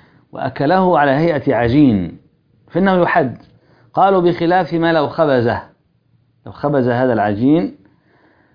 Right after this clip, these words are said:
لأن النار تأكل أجزاء الخمر.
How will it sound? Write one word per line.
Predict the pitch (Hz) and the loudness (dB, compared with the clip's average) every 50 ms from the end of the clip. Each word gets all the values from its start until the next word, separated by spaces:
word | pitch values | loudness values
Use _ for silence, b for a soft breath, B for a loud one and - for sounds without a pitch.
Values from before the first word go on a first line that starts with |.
| _ _ - | _ _ -10
لأن | - 117 131 151 160 156 147 143 | -8 -4 -2 0 2 4 4 4
النار | 139 131 127 127 127 135 147 156 160 170 175 185 196 202 - - - - - | 4 4 6 6 6 4 4 4 4 4 4 2 2 -2 -4 -8 -20 -12 -6
تأكل | - 147 - - 120 - - - - 165 165 151 143 - | -6 -6 -6 -6 -12 -14 -10 -4 0 0 2 2 0 0
أجزاء | 127 123 113 110 113 107 107 127 135 135 139 135 135 127 | -2 -4 -4 -4 -4 -4 -2 -2 0 0 0 0 -2 -2
الخمر. | 117 110 101 - - 117 110 104 95 87 | -4 -6 -6 -10 -8 -6 -6 -6 -6 -8